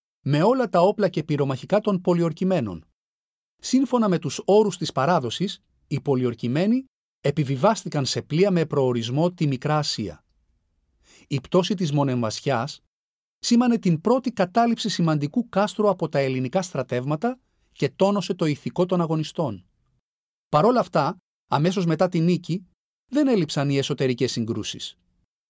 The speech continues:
Οι Τσάκονες ήταν δυσαρεστημένοι γιατί δεν έλαβαν μέρος από τα Λάφυρα. Έτσι, εγκατέλειψαν τη Μονεβασιά για να λάβουν μέρος στην πολιορκία της Τριπολιτσάς,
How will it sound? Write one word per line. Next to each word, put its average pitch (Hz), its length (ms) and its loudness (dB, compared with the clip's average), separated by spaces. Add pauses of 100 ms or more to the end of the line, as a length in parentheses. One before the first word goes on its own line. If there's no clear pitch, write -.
(140)
Οι 123 120 -8
Τσάκονες 180 600 0
ήταν 180 240 -2
δυσαρεστημένοι 160 760 0
γιατί 113 220 -4
δεν 147 180 0
έλαβαν 156 340 0
μέρος 170 300 0
από 180 160 -4
τα 196 120 0
Λάφυρα. 90 500 -4 (560)
Έτσι, 151 420 0 (180)
εγκατέλειψαν 151 680 0
τη 120 100 -6
Μονεβασιά 117 680 -2 (340)
για 160 160 2
να 160 100 2
λάβουν 214 280 4
μέρος 208 240 2
στην 180 180 -2
πολιορκία 160 480 0
της 214 160 -6
Τριπολιτσάς, 156 840 0